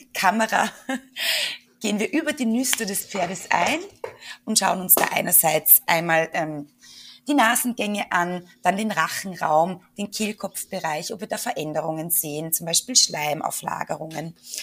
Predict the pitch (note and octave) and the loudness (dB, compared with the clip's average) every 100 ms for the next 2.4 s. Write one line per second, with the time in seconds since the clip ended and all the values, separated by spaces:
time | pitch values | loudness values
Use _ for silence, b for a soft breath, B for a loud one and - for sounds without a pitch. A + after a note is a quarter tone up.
0 | B B - A3 F3+ F3 A3+ G#3+ G3+ G3 | B B -6 2 4 4 2 -2 -2 -2
1 | - F3 F3 E3+ F3+ C#4 - - A#3+ A#3+ | -4 -6 -6 -4 -2 -2 -2 -2 -2 0
2 | - F#3 F#3+ B3 | 0 0 0 -2